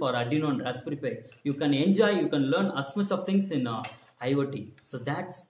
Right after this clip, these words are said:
your I O T. It's gonna to be your fourth technology, cloud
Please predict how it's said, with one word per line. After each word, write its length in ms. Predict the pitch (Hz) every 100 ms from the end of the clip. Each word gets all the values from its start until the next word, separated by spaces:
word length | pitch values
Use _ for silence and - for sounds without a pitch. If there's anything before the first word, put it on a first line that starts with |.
| _ _ -
your 140 | 110 107 107
I 40 | 127
O 60 | -
T. 100 | 214 147 - - - _ - - _ - - _ _ _ _ 185
It's 140 | 151 202
gonna 200 | 226 240 220
to 60 | 196
be 60 | 190
your 120 | 180 180 - - _ -
fourth 240 | 262 208 160
technology, 500 | 135 131 123 117 117 117 - -
cloud 240 | 127 131